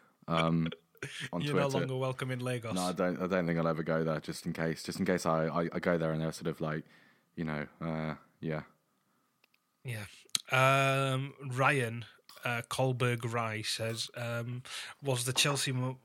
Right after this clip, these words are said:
Speaker 2: was the Chelsea win the sole motivation for coming back from the dead, or did you both miss Jack too much?" Given that Jack's not here, that should answer your question.
Speaker 1: Yeah, yeah. Uh,
Speaker 2: <laughs>
Speaker 1: I
Speaker 2: I
Speaker 1: don't,
Speaker 2: was,
Speaker 1: uh,
Speaker 2: I was
Speaker 1: uh,
Speaker 2: genuinely ill. Um,
Speaker 1: uh, I,
Speaker 2: I
Speaker 1: I,
Speaker 2: had,
Speaker 1: I, yeah. Um,
Speaker 2: I had, um, what do you call it?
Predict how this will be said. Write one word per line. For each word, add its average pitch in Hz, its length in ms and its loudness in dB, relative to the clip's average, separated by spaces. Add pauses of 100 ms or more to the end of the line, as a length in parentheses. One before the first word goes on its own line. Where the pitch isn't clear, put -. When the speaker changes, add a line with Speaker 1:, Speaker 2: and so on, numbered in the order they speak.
(180)
Speaker 2:
was 131 200 0
the 123 80 -2
Chelsea 143 360 2
win 127 360 -2
the 127 100 -2
sole 127 280 2
motivation 123 600 0
for 123 100 -8
coming 117 300 -6
back 117 220 -4
from 123 140 -8
the 113 100 -6
dead, 110 240 -4
or 110 140 -6
did 110 200 -8
you 117 60 -4
both 117 300 -4
miss 117 240 -8
Jack - 300 -6
too 117 200 -8
much?" 110 300 -10 (360)
Given 151 200 4
that 135 80 2
Jack's 123 320 2
not 113 160 -2
here, 120 140 4
that 113 160 0
should 117 220 -2
answer 110 280 -4
your 110 100 -4
question. 120 420 -4
Speaker 1:
Yeah, 85 260 2 (140)
yeah. 80 220 -2 (260)
Uh, 80 540 2
Speaker 2:
<laughs> 80 40 6 (840)
Speaker 1:
I 98 100 6
Speaker 2:
I 143 60 12
Speaker 1:
don't, 151 100 10
Speaker 2:
was, 131 180 8
Speaker 1:
uh, 110 60 2
Speaker 2:
I 127 120 10
was 135 180 8
Speaker 1:
uh, - 40 2
Speaker 2:
genuinely 120 560 4
ill. 120 240 2 (280)
Um, 117 160 -4
Speaker 1:
uh, 110 40 4
I, - 20 6
Speaker 2:
I 104 320 8
Speaker 1:
I, 110 80 8
Speaker 2:
had, 107 160 8
Speaker 1:
I, 101 160 8
yeah. 92 300 6 (320)
Um, 85 500 2
Speaker 2:
I 127 80 -4
had, 120 240 -2
um, 113 260 -2
what 117 120 -6
do - 100 -10
you 120 60 -16
call 117 240 -6
it? - 80 -6